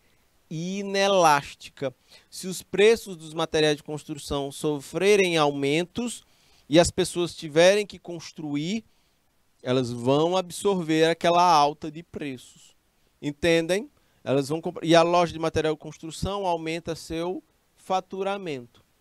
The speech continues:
Se tiver concorrência, aí a demanda é mais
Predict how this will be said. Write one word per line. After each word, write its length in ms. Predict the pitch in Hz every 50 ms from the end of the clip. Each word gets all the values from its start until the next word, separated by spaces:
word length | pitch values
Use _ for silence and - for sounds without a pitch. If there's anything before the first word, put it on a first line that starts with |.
| _ _ _ _ _ _
Se 200 | - - - 180
tiver 320 | - - 170 147 156 151
concorrência, 1120 | 147 - 151 151 143 - - 175 180 165 156 170 180 185 196 196 - - 220 220 220 - - -
aí 220 | 127 139 143 151
a 40 | 156
demanda 480 | 147 143 147 143 139 139 139 147 147 143
é 80 | 139
mais 720 | 135 131 131 135 139 147 160 180 208 240 - - - -